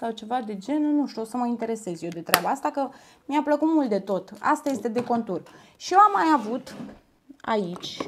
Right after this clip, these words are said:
o să vi-o arăt, acest fard de la Sephora. E, seamănă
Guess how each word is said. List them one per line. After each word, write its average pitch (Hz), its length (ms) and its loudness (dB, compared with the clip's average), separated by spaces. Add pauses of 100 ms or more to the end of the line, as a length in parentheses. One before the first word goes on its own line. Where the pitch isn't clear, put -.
(100)
o 208 100 -2
să 196 220 -6
vi-o 190 120 2
arăt, 170 300 -4 (840)
acest - 500 -2
fard 202 600 4
de 381 120 -2
la 403 120 4
Sephora. 262 640 0 (1800)
E, 247 280 2 (100)
seamănă 466 800 -2